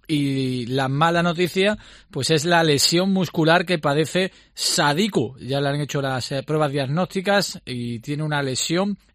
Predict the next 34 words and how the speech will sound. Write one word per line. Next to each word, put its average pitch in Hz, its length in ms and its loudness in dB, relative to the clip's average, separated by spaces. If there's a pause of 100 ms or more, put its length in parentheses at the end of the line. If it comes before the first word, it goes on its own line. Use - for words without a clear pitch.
en 151 220 0
la 139 140 -2
cara 175 220 0
posterior 170 460 -4
de 165 80 -2
su 143 160 -8
pierna 165 320 -4
izquierda. 143 500 -4 (380)
Cara 170 300 -2
posterior 165 320 -2
de 165 100 -4
su 139 100 -4
pierna 151 220 -4
izquierda. 101 460 -8
Ahí 139 240 -2
imagínense 139 500 -4
el 139 60 -2
músculo 139 320 -2
que 127 80 -4
pueda 120 200 -4
ser, 87 200 -10
porque 101 180 -12
esto 135 160 -6
de 135 100 -6
no 139 140 -4
concretar, 135 580 -2 (440)
eh, 113 340 -4
el 110 300 -6
parte 143 280 -2
médico 147 360 -2
es - 200 -4
exactamente 135 560 -6
lo 113 120 -4
mismo. 98 380 -6